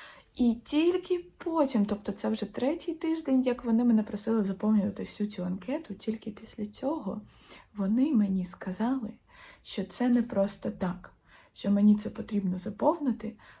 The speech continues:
тому що мені потрібно терміново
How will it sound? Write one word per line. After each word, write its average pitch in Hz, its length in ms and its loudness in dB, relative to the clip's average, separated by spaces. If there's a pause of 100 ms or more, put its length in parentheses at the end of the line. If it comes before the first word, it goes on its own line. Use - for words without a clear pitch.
(200)
тому 196 280 2
що 202 220 -6
мені 196 420 2
потрібно 214 600 0
терміново 202 1120 2